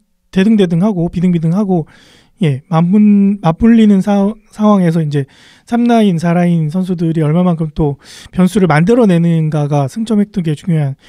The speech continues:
요소가 되는 부분인데, 예, 지난 프리빌리지 전을 기점으로 해서 요런 모습들이 좀 두드러지면서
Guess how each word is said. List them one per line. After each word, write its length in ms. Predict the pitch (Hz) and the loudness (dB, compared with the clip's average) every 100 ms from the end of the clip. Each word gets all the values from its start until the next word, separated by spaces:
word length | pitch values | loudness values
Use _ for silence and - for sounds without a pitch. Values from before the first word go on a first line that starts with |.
| _ - | _ -8
요소가 260 | 160 165 160 | -4 -2 -2
되는 320 | 151 151 165 | -2 -2 -2
부분인데, 640 | 147 151 143 131 135 233 240 _ _ _ _ - | -4 -4 -6 -4 -2 -4 -6 _ _ _ _ -4
예, 180 | 135 - _ _ _ - - _ _ _ | -4 -4 _ _ _ -20 -20 _ _ _
지난 340 | - 190 185 | -2 2 2
프리빌리지 840 | 175 311 320 294 262 240 220 190 190 | 2 2 2 2 2 2 0 -2 -2
전을 460 | 170 160 156 151 196 _ _ _ _ _ _ _ 202 180 151 143 | 0 0 0 -2 -6 _ _ _ _ _ _ _ 2 2 2 -2
기점으로 480 | - 160 175 160 170 | -8 -2 -2 0 0
해서 240 | 165 175 | 0 0
요런 220 | 147 175 | 0 0
모습들이 440 | 165 143 - - 156 | -2 -6 -10 -6 -6
좀 160 | 156 143 | -6 -10
두드러지면서 920 | - 190 196 180 - 151 135 160 | -4 0 2 0 -2 -4 -2 -2